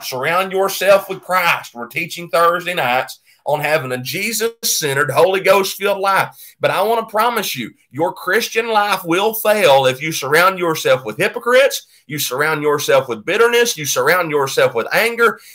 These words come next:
you surround yourself with gossipers, you surround yourself with drama addicts, you surround yourself with people that refuse to do anything else but throw a pity party.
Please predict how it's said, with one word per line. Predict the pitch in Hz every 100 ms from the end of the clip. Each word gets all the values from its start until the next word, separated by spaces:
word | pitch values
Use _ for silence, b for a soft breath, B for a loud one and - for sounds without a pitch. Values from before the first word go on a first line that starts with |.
| -
you | 165
surround | 139 135 147 185 165
yourself | 156 151 160 147
with | 117 101
gossipers, | 170 208 208 226 226 214 151
you | 127
surround | 127 151 196 185
yourself | 165 151 175 156
with | 117 107
drama | 156 202 196 185
addicts, | 208 214 - - b b -
you | 143
surround | 135 135 185 190
yourself | 185 180 185 185 170
with | 135
people | 175 208 165
that | 123 110
refuse | 113 - 185 214
to | 139
do | 131
anything | 180 190 151 147
else | 170 180
but | 127 -
throw | 120
a | 113
pity | 202 214
party. | 214 196 214 220 185